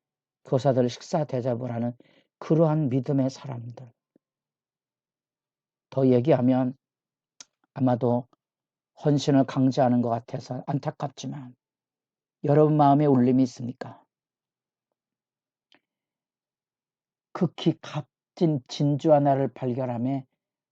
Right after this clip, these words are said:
자기의 소유를 다 팔아, 예,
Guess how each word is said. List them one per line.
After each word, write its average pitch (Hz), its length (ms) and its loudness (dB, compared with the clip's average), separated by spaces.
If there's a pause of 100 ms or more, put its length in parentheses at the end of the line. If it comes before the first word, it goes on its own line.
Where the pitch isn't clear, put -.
자기의 135 580 -2
소유를 135 460 -6
다 147 380 -14
팔아, 147 380 -2 (720)
예, 107 180 -20